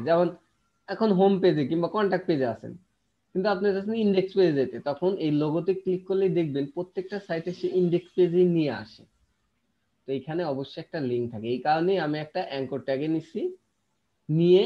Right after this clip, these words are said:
anchor ট্যাগের কাজ করি, font size, color টালার হ্যান ত্যান সব দিছি, আর একটা anchor ট্যাগের link আকারে রেখে দিছি। তারপর কি করছি, ফোলিওর আলাদা color মানে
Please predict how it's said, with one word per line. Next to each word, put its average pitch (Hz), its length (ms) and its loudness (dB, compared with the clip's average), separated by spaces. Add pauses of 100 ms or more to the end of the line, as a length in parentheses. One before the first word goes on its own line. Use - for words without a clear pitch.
anchor 170 340 -2
ট্যাগের 160 280 0
কাজ 135 160 0
করি, 123 180 -6
font 135 200 -4
size, 147 140 -6 (100)
color 123 340 -4
টালার 135 320 -2
হ্যান 127 200 -6
ত্যান 170 140 -6 (120)
সব 120 120 -4 (140)
দিছি, 107 240 -12 (200)
আর 139 80 -2 (100)
একটা 131 180 -14
anchor 135 300 -6
ট্যাগের 170 300 -4
link 127 240 0
আকারে 110 280 -8
রেখে 110 280 -14
দিছি। - 180 -20 (1500)
তারপর 175 340 -2
কি 226 140 -4
করছি, 220 260 -4 (480)
ফোলিওর 185 420 2 (200)
আলাদা 127 340 -2 (120)
color - 300 -14 (100)
মানে 120 140 -8